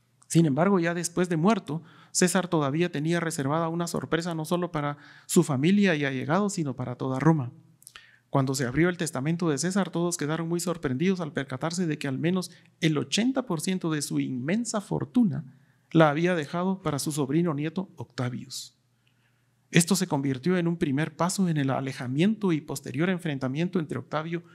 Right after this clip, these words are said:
y Antonio, porque Antonio no podía concebir eso, él estaba seguro que él iba a ser el heredero de esa fortuna. La situación era tan inestable y la fama que precedía a Antonio tan intimidante, porque era un hombre muy violento,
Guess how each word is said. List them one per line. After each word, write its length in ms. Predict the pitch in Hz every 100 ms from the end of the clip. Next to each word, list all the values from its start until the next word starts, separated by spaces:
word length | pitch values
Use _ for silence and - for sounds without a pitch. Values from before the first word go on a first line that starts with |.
| -
y 120 | - 117
Antonio, 400 | 120 214 214 156
porque 180 | 135
Antonio 460 | 123 120 190 202 - - _ -
no 160 | 170
podía 300 | 170 165 180
concebir 360 | 180 131 139 175
eso, 140 | 226
él 80 | 180
estaba 260 | 170 180 175
seguro 600 | - 131 123 240 196 -
que 160 | 143
él 80 | 143
iba 120 | 160
a 40 | 147
ser 140 | 160
el 120 | 160
heredero 400 | 135 139 139 165
de 60 | 143
esa 140 | 147
fortuna. 360 | 143 - - 180 - _ _ _ _ _ _ _ _
La 100 | 151
situación 640 | 143 165 139 127 202 226 -
era 400 | 151 196 196 - _
tan 300 | 208 233 214 - _ _ _
inestable 840 | 175 151 127 - 233 165 135 - - _
y 140 | 175 180
la 160 | 151
fama 400 | 139 202 196 170
que 120 | 165
precedía 480 | 147 139 135 170 185
a 40 | 147
Antonio 460 | 143 180 165 135
tan 200 | - 185
intimidante, 960 | 185 139 131 135 120 160 202 - 151 - - -
porque 180 | - 131
era 60 |
un 80 | 143
hombre 180 | 143 139
muy 160 | 147
violento, 500 | 147 143 147 143 180